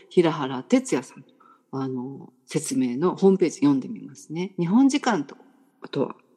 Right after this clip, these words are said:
えー、十世-、十九世紀の半ば、茶道農園で働くためにハワイへ日本人が集団で渡航しました。彼らはその年、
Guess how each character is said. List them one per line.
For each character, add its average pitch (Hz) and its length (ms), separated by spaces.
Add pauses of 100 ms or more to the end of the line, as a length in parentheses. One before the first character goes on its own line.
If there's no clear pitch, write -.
(1300)
え 139 120
ー、 135 60
十 254 220
世-、 339 420
十 302 240
九 320 260
世 294 260
紀 - 140
の 143 240
半 147 160
ば、 143 240 (300)
茶 202 180
道 302 240
農 311 220
園 185 120
で 151 80
働 165 460
く - 80
た 151 160
め 147 100
に 151 240 (160)
ハ 285 160
ワ 269 200
イ 156 180
へ 156 80
日 165 140
本 202 240
人 156 160
が 143 100
集 233 300
団 233 200
で 220 140
渡 208 140
航 196 160
し 180 140
ま 165 100
し - 80
た。 - 120 (480)
彼 339 240
ら 233 120
は 147 100
そ - 160
の 196 140
年、 - 320